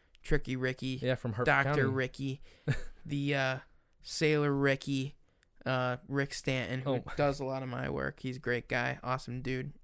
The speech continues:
Speaker 1: Check him out. Uh, get some work done by him 'cause
Speaker 2: Yeah.
Speaker 1: he's great.
Speaker 2: So we saw them. Unfortunately, like, the girl in the Pentatonics, like, broke her foot a week early,
Speaker 1: Oh,
Speaker 2: and
Speaker 1: I
Speaker 2: she was
Speaker 1: remember
Speaker 2: on
Speaker 1: you
Speaker 2: a,
Speaker 1: telling me about
Speaker 2: she was on,
Speaker 1: this.
Speaker 2: like, on a little scooter, like, scooting around, but she still did amazing.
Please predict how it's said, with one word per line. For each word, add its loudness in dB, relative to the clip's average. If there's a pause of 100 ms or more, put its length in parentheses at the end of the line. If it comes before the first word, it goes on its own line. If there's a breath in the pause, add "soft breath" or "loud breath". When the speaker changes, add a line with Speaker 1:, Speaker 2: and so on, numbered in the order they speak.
(120)
Speaker 1:
Check -8
him -4
out. -6 (220)
Uh, -6 (120)
get -6
some -6
work -8
done -6
by -6
him -8
'cause -14
Speaker 2:
Yeah. 2
Speaker 1:
he's -8
great. -6 (220)
Speaker 2:
So 6
we 8
saw 6
them. 4 (220 soft breath)
Unfortunately, 4
like, 6
the 4 (200)
girl 4
in -4
the 0
Pentatonics, 0
like, -4
broke 4
her 2
foot 2 (520)
a 2
week 4
early, 6
Speaker 1:
Oh, 6
Speaker 2:
and 10
Speaker 1:
I 12
Speaker 2:
she 12
was 12
Speaker 1:
remember 12
Speaker 2:
on 10
Speaker 1:
you 6
Speaker 2:
a, 4
Speaker 1:
telling 6
me 4
about 4
Speaker 2:
she 10
was 10
on, 10
Speaker 1:
this. 6
Speaker 2:
like, 8
on 8
a 12
little 12
scooter, 6
like, 2
scooting 8
around, 6
but 6
she 6
still 6
did 4
amazing. 2